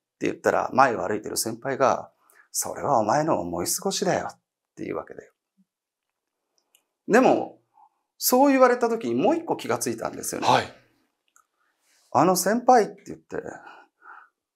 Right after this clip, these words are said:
Speaker 1: 「なんであの人たち来れたんですかね？最初に先輩が無線で連絡して、この山に入ったと、そりゃ道なりかもしれませんけど、真っ暗な夜の山ですよね。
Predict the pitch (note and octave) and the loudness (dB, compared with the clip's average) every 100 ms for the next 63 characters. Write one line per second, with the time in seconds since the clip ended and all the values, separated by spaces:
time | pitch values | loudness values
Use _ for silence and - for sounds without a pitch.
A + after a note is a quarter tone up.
0 | - E3 C#4+ C4 D3 C#3+ D3 B2 G2 - | 0 4 6 8 6 4 -2 -2 -4 -2
1 | G#2+ - - - F#3 - A2+ F2 F2 - | -6 -6 -10 -2 0 4 2 0 -4 -4
2 | E2+ F2+ - - - D#3 E3 F#3 E3+ E3+ | -4 -4 -8 -8 2 2 4 -2 -2 -4
3 | E3+ E3+ D#3+ E3 C3+ - A2 D3 D#3+ C#3 | 0 2 4 6 4 0 -2 0 2 2
4 | C3 D3 D3 C#3+ B2 - B2+ - - - | 4 2 2 0 -6 0 2 2 -2 -12
5 | - - D#3 D3+ D#3+ G#3 - - A#2+ - | -6 2 6 6 6 2 0 -2 -4 -4
6 | F3+ - F#2 A#2 D3+ A3+ G#3+ E3+ D#3+ A3 | -8 -6 -2 0 4 6 6 2 0 0
7 | A3 A3 A3 - - A2 A2 B2 A2 G#2 | 2 2 2 2 -2 -2 0 -2 -4 -2
8 | A2 B2 - C4 B3+ A2+ A2+ D#3 B2+ - | -2 -2 -2 0 2 2 2 2 0 -2
9 | E2+ B2 B2+ - - - - | 0 0 0 -4 -6 -10 -12